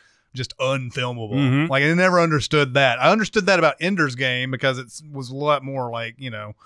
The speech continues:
Speaker 1: um, I, I don't know. It was a lot more just text on the page, not much. I mean, there's, I mean, still, even Ender's Game, I didn't quite get the whole, like, just unfilmable, can't do it,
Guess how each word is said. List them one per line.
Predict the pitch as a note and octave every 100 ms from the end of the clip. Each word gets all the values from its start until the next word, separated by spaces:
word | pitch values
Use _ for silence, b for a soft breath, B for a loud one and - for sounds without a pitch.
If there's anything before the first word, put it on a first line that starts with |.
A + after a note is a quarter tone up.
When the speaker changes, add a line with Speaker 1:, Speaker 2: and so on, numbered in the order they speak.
| b b b b
Speaker 1:
um, | B2+ A#2 A2 A2 A#2 C3 _
I, | C3+ C#3
I | C3
don't | C#3
know. | C#3 C3
It |
was | B2+
a | D3+
lot | D3+
more | C#3 C#3
just | B2+ A#2+ -
text | C#3+ B2+ -
on | A#2+ A#2
the |
page, | - B2 A#2+ A#2 A2
not | B2 A#2
much. | A#2 A2+ - C#3
I |
mean, | C3+ F#3
there's, | B3 G3+ -
I | F#3+
mean, | A3
still, | G3 C#4+ G#3
even | A3 G#3+
Ender's | F3+ G3+ D3+
Game, | B2 A#2 A2+
I | A#2+
didn't | C#3 B2 B2 A#2+
quite | - F3+ F#3+ F#3+ F3+ - E3
get | D#3 D#3+ -
the | C#3+ C3
whole, | C3+ C3 B2
like, | A#2+ A#2 A#2+ -
just | C3+ C3+
unfilmable, | C#3+ D3 C3 C#3 B2 G2+ F#2+
can't | D3+ C#3
do | C3+ A#2
it, | G#2